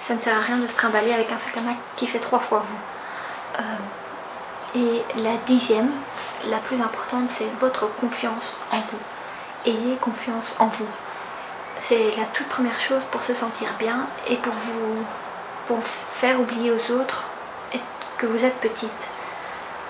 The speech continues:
Donc, euh, ben oui, voilà. Confiance en vous,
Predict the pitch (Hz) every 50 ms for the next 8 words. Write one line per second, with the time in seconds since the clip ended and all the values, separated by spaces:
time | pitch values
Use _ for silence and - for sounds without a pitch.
0 | - - - - - 233 - - - - 220 214 214 214 214 214 214 220 220 214
1 | - - - - - - - - 233 214 202 220 233 262 247 226 190 190 180 -
2 | - - - - - - - - - - - - - - - - 254 254 - -
3 | 247 240 - 247 240 226 233 240 247 254 262